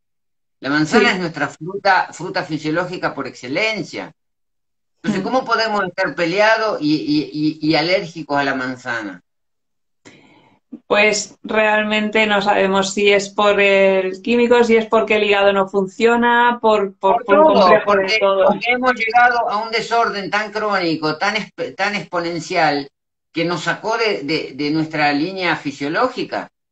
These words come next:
Speaker 1: Entonces tenemos
Speaker 2: Mm.
Speaker 1: que volver a la línea fisiológica y volver a reconciliarnos con nuestros alimentos fisiológicos. Es toda una tarea,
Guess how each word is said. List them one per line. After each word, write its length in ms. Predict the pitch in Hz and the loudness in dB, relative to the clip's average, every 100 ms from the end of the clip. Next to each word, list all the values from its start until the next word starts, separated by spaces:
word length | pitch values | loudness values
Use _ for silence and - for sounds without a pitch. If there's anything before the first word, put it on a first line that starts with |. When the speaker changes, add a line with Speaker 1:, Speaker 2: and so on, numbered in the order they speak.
| _ _ _ | _ _ _
Speaker 1:
Entonces 260 | - 196 | -10 -6
tenemos 220 | 170 214 | -2 -2
Speaker 2:
Mm. 40 | 196 | -2
Speaker 1:
que 60 | |
volver 360 | 190 180 190 233 | -2 -2 -2 0
a 80 | 254 | -2
la 40 | 247 | -2
línea 220 | 202 180 | -6 -8
fisiológica 840 | 160 143 147 143 143 - 123 - 117 | -6 -6 -4 -2 -4 -6 -10 -6 -4
y 60 | |
volver 320 | 135 147 165 202 | -2 -2 0 0
a 80 | 175 | -2
reconciliarnos 960 | 175 151 147 143 139 190 233 277 311 | -4 -4 -6 -6 -4 -2 0 0 -4
con 180 | - 147 | -4 -4
nuestros 300 | 147 139 131 | -2 -4 -4
alimentos 420 | 135 127 135 131 | -4 -2 -6 -6
fisiológicos. 760 | 123 117 123 117 113 107 - 82 _ _ _ | -14 -12 -8 -8 -10 -18 -18 -20 _ _ _
Es 180 | 202 202 | -10 2
toda 200 | 254 247 | 4 4
una 180 | 196 | 0
tarea, 540 | - 147 208 214 110 | -2 -2 -2 -2 -4